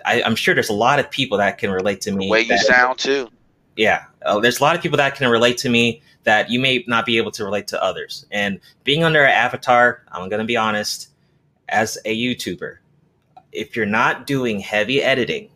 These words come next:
Speaker 1: if you're not doing heavy, heavy, heavy, some type of deep editing, re-, pre-recorded videos or something, then being faceless,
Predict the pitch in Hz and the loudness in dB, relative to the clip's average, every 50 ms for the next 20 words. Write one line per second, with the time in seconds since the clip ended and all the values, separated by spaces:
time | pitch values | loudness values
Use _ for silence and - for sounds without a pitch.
0 | _ - _ - 87 92 110 120 143 143 - - 139 135 120 107 98 92 - 110 | _ -20 _ -8 -4 -2 0 0 -2 -2 -2 -2 0 0 0 0 -2 -2 0 0
1 | 120 123 117 104 135 135 135 131 - - - - 127 139 165 175 165 185 175 156 | 2 2 2 2 0 0 2 0 -2 -6 -4 0 2 2 2 2 2 2 2 0
2 | - - 143 143 147 143 123 117 113 104 101 101 _ - - - _ - 160 160 | 0 2 2 2 2 2 0 -2 -2 -2 -4 -8 _ -20 -20 -20 _ -6 -4 -2
3 | - 165 156 143 - 110 92 - - _ _ - 131 135 139 139 - - - - | 0 0 0 0 0 -2 -2 -4 -10 _ _ -6 -2 -2 -2 -2 -4 -8 -4 0
4 | 123 131 131 131 127 135 131 131 135 135 135 123 - _ _ _ _ _ _ 101 | 0 0 0 0 -2 -4 -4 -4 -6 -8 -8 -10 -12 _ _ _ _ _ _ -10
5 | 101 - _ _ _ - 127 139 135 135 135 - 143 135 127 107 95 120 123 127 | -10 -10 _ _ _ -6 -4 -2 -2 -2 2 2 2 2 2 2 2 0 2 2
6 | 123 123 123 123 117 117 - 131 127 - - 117 113 110 - _ _ _ _ _ | 4 2 2 2 0 -2 0 0 0 0 0 -2 -2 -2 -6 _ _ _ _ _
7 | _ _ _ _ - 117 110 107 104 98 98 87 - - 135 147 160 165 165 165 | _ _ _ _ 0 0 2 2 0 -2 -4 -8 -6 -4 -2 0 0 0 -2 -4
8 | 160 151 147 - - - - 120 123 139 135 - - 160 156 160 151 - - - | -4 -6 -8 -12 -14 -6 -2 0 0 0 0 -2 -2 -2 -2 0 -2 -2 -6 -6
9 | - - | -10 -12